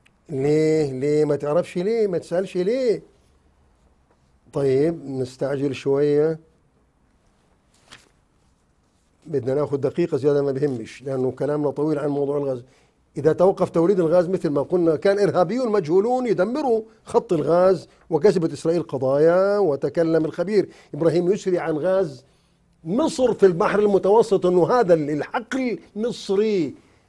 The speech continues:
قام ال-، ال-، النظام الموجود دلوقتي عمل إيه؟ رجع الحد لورا تلاتة كيلو. فصارت الحق للمين يا جدع أنت؟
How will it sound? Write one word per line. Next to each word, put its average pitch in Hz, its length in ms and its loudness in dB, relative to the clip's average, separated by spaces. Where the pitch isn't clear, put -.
قام 208 200 4
ال-، 196 260 2
ال-، 156 340 -2
النظام 156 460 2
الموجود 180 500 4
دلوقتي 185 440 2
عمل 175 280 0
إيه؟ 131 380 -2
رجع 160 380 -2
الحد 175 400 -4
لورا 208 320 2
تلاتة 208 320 0
كيلو. 311 500 -2
فصارت 190 580 0
الحق 208 460 -2
للمين 196 540 4
يا 214 140 6
جدع 156 400 0
أنت؟ 190 360 -2